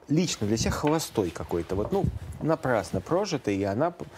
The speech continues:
ли-, видимо, я был предназначен, мне Господь вот произвёл на свет, чтобы я что-то сделал.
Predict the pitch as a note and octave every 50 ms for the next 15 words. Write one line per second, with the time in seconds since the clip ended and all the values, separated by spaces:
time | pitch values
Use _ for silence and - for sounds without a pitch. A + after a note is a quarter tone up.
0 | - - - - - - C3 C#3 C3+ C3 B2 A#2+ C3 D#3 D3 E3+ D#3+ D#3 D3 C#3+
1 | D3+ D3 C3+ C3 B2+ C3 B2+ A#2+ B2 C3+ D#3 D3+ C#3 A2 - B2+ C3 C3 C3+ D3
2 | C#3+ C3+ C3 A2 F#2+ - G#2 G#2 G2+ G#2 A#2 A2+ - - B2+ A2+ - A#2+ G2+ -
3 | - A#2 A#2 A#2+ C3+ E3 D3 C3 C#3 C#3 C3+ - A3 A#3 - - - A2+ G#2 A2
4 | A#2+ C3+ C#3+ - - - A2 - - A2 F#2+ G2 - - - - -